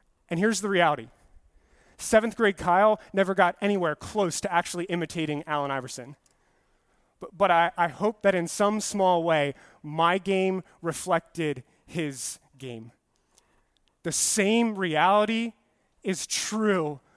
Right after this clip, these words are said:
of us as we're called to be generous, that we should admire and ponder and be amazed at the generosity of our God. And the more that we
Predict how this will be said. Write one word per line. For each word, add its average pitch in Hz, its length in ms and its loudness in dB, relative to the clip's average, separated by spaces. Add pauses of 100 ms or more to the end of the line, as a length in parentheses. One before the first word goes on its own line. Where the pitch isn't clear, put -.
of 180 260 0
us 196 240 2
as 190 220 -4
we're 185 100 -6
called 185 360 -4
to 190 180 -10
be 175 220 -10
generous, 147 840 -6 (680)
that 202 120 -4
we 220 100 0
should 247 220 0
admire 208 1000 2
and 196 220 -4
ponder 220 680 0
and 202 140 -4
be 196 120 -2
amazed 196 760 0
at 196 140 -6
the 202 40 -2
generosity 185 600 0
of 165 80 -4
our 160 140 -4
God. 139 320 -2 (600)
And 220 160 2
the 214 60 0
more 220 480 2
that 233 160 -2
we 202 220 -6